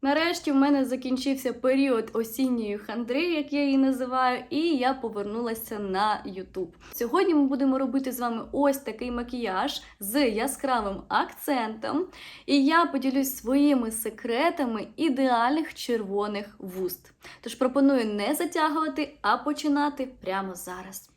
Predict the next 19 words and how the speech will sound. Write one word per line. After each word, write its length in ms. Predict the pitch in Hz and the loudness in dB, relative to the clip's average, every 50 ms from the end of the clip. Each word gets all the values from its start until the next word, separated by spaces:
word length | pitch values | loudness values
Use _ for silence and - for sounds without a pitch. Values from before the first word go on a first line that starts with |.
| _ _ _ - - | _ _ _ -12 -6
Сьогодні 320 | - 285 302 359 349 320 | -4 -2 -2 0 0 2
у 40 | 294 | 4
нас 180 | 269 269 262 254 | 4 2 2 0
буде 200 | 247 247 240 254 | -2 0 0 2
макіяж 580 | 247 254 247 247 247 247 254 254 247 233 202 | 0 0 -2 -2 -2 -2 0 0 0 0 -2
з 20 | 208 | -6
акцентом 600 | 220 220 - - 240 226 220 226 - 202 202 208 | -10 -10 -8 -6 -6 -6 -6 -8 -10 -8 -8 -6
на 80 | 214 | -8
губи, 480 | 214 196 196 240 302 381 370 320 269 247 | -8 -6 -6 -2 -2 -2 2 2 0 0
і 140 | - - 233 | 0 -2 -4
я 220 | 226 226 247 262 | -4 -2 -2 -4
поділюсь 540 | 254 254 233 220 220 220 240 254 240 247 - | -2 -4 -6 -6 -4 -4 -4 -4 -4 -6 -10
своїми 380 | - 208 220 220 220 214 202 | -8 -6 -6 -4 -4 -6 -6
секретами 680 | 202 - - 208 214 - 262 294 302 311 277 254 240 233 | -10 -10 -12 -12 -6 -4 -4 -2 -2 -2 -2 -2 -2 -4
з 100 | 214 208 | -6 -6
вами, 340 | 220 226 214 214 202 196 196 - - - - - | -6 -4 -4 -4 -6 -10 -12 -14 -18 -20 -12 -12
як 380 | 202 196 226 226 233 233 - | -6 -2 -2 -2 -2 -2 -4
я 100 | 220 202 | -6 -6
роблю 440 | 202 202 226 277 277 269 247 226 - | -4 -2 -2 -2 -2 -2 -4 -6 -8